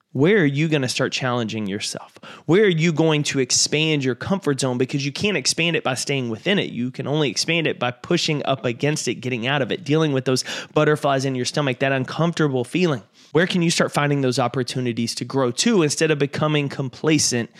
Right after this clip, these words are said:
which will rob you of the potential of who you're meant to be? See, we should all be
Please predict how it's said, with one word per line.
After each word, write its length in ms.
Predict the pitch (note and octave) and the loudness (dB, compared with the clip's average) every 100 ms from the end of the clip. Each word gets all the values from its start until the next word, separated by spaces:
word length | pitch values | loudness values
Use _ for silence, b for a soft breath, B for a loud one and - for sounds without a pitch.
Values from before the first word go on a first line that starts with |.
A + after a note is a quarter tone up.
| B | B
which 220 | - B2 | -4 0
will 100 | C#3 | 2
rob 300 | B2+ C#3 C3 | 2 2 4
you 80 | C3 | 2
of 100 | A2+ | 2
the 80 | A#2+ | -2
potential 480 | A#2+ - C3 B2 A#2+ | -2 -6 -4 -2 -2
of 120 | A2 | -2
who 100 | B2+ | -2
you're 200 | B2 A#2 | -2 -2
meant 220 | A#2 A2 | -2 -4
to 80 | - | -6
be? 220 | A#2 G#2+ | -4 -4
See, 180 | - D3 | 0 2
we 180 | D3 F3+ | 4 4
should 280 | - F3 - | 4 2 2
all 300 | D3 D#3 C#3+ | 2 2 4
be 280 | C3+ B2 | 4 2